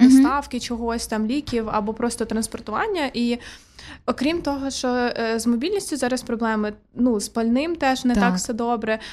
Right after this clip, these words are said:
Speaker 1: Е, якщо тут, ну, е, в нашій частині, е, ще трошки краще, то,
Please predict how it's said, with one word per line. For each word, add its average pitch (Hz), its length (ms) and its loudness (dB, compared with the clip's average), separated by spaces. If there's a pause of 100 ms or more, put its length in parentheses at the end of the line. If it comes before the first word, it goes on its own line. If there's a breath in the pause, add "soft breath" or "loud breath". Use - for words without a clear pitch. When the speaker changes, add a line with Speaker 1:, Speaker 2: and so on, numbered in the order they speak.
(140 loud breath)
Speaker 1:
Е, 220 260 4
якщо 220 260 -2
тут, 240 280 -6
ну, 226 280 2
е, 202 520 0
в 208 60 -6
нашій 247 280 0
частині, 240 500 -2
е, 214 560 0
ще 214 140 -10
трошки 240 320 -4
краще, 285 420 -4
то, 233 300 0